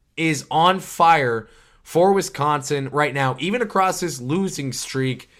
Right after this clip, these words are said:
Storr has been really, really good. So over the last five games, Storr is above his season-long average in scoring production, averaging twenty-one points per game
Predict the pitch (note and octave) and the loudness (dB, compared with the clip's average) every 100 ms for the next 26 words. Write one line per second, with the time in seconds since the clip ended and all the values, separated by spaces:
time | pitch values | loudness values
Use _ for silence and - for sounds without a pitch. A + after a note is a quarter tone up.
0 | _ - - - F3 F3 C#3+ D3 C3+ C3 | _ -16 -6 2 4 6 4 0 0 0
1 | C3 C3+ B2 A#2+ G#2 G#2 E2 C#3+ F#3 G3+ | 0 0 0 -2 -2 -4 -2 0 0 0
2 | G3+ F#3 F3+ E3+ D#3+ C3 C#3 C#3 C3+ - | 2 2 2 0 -2 -2 -4 -4 -6 -12
3 | - - _ - - F3 F3+ D3+ B2 C3+ | -16 -20 _ -10 0 2 2 0 0 4
4 | D#3 F3+ F3 - _ - D#3+ - E3+ F3 | 6 4 -2 -18 _ -8 -6 -6 -8 -6
5 | D#3+ D#3 D#3 C#3+ C3 C3 B2+ C3 - C3 | -4 -2 -2 -2 -2 0 -2 -4 -6 -8
6 | A#2 - C3+ C3+ C3 B2 B2 - B2 A2+ | -10 -6 -4 -4 -4 -4 -4 -4 -6 -4
7 | A#2+ B2+ A#2+ A#2 - _ _ - D#3+ E3+ | -4 -4 -6 -10 -16 _ _ -4 -2 0
8 | D#3+ - D3 C3 C3 C3+ C3 C3 | -2 -2 -4 -4 -4 -2 -2 -6